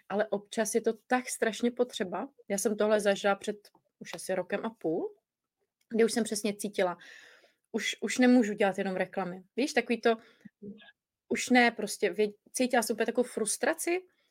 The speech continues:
když jsem pracovala s klientama a říkala jsem si, „Něco je špatně“, a jenom si fakt jako dovolit přesně nemít hnedka řešení, viď? Protože to by to přišlo vlastně, ale občas to nepřijde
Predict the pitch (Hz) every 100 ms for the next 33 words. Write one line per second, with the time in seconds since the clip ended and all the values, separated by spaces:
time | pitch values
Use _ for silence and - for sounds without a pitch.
0 | _ 202 214 - 226 226 214 226 - 220
1 | 214 208 202 190 196 - 202 214 208 202
2 | 208 220 - 262 247 - 240 - 180 208
3 | 403 _ - - _ _ - 196 220 220
4 | 226 226 226 240 208 214 220 220 - 226
5 | 240 226 233 - _ _ _ _ _ _
6 | _ _ 208 208 220 190 202 240 202 165
7 | 175 160 175 302 180 - - - _ _
8 | - 190 196 240 226 240 - 208 - 170
9 | 165 165 165 - 175 202 240 196 - 208
10 | 233 214 233 196 160 - 160 151